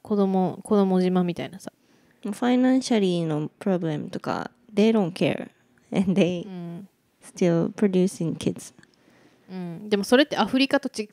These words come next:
Speaker 1: 近い感覚にもなっちゃうから、
Speaker 2: そう。うん。
Speaker 1: それだとやっぱいけないから、
Speaker 2: うん。
Speaker 1: ファイナンシャリーっていうか、この、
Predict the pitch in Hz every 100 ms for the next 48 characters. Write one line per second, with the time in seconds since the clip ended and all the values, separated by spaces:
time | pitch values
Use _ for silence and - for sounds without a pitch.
0 | _ - 262 240 214 202 208 185 165 180
1 | - 185 165 165 165 170 180 165 - -
2 | 302 330 330 320 170 - 190 - 202 233
3 | 233 220 170 147 156 151 196 180 165 156
4 | - _ _ _ _ - 254 269 269 269
5 | 254 247 247 247 240 190 170 160 180 175
6 | 165 160 156 143 220